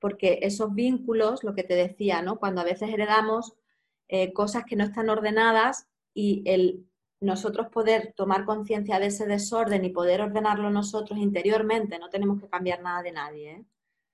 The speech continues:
Eh, eso nos va a ayudar a poder, eh, bueno, hacerlo de otra manera, ¿no?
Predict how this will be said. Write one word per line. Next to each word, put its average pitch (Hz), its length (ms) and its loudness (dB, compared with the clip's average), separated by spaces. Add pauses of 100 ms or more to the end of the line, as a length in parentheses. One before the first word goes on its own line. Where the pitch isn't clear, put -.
(600)
Eh, 180 260 2
eso 202 220 0
nos 220 200 2
va 214 80 8
a 208 40 6
ayudar 214 580 4 (1040)
a 196 100 -4
poder, 190 460 4
eh, 175 520 2 (260)
bueno, 175 420 -10 (260)
hacerlo 202 380 2
de 208 80 8
otra 202 200 0
manera, 160 380 0
¿no? 214 320 -4